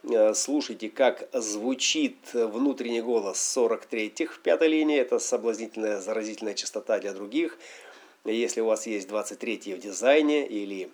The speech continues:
э, канал, то, э, общая частота этого транзита, э, она добавит вот этих фрикаделических нот, э, э,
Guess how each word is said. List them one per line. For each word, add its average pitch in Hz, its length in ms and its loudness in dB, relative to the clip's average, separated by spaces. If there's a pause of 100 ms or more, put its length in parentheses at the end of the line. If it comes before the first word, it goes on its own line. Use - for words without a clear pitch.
(140)
э, 92 120 -6
канал, 139 480 4
то, 98 320 0 (400)
э, 117 80 2
общая 117 680 4
частота 120 520 0
этого 147 180 4
транзита, 127 840 4 (200)
э, 104 540 0
она 151 180 4
добавит 110 680 4
вот 117 160 -4
этих 110 280 -2
фрикаделических 120 880 -2
нот, 147 380 0
э, 98 220 -2 (160)
э, 104 340 -4